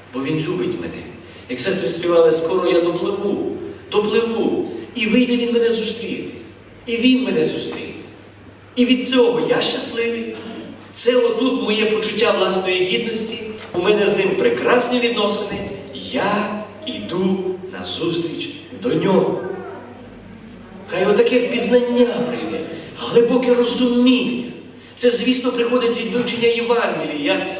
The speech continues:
минулої неділі я слухав свідоцтво в неділю ввечері однієї сестри. Вона прочитала Новий Заповіт триста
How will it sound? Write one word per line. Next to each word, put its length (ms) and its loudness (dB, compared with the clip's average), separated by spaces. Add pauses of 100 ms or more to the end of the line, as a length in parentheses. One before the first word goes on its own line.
(180)
минулої 360 4
неділі 400 2
я 80 2
слухав 340 -2
свідоцтво 520 2
в 80 -2
неділю 260 -2
ввечері 340 0 (880)
однієї 340 0
сестри. 720 -2 (140)
Вона 200 0
прочитала 480 0
Новий 200 0
Заповіт 640 -2
триста 760 -2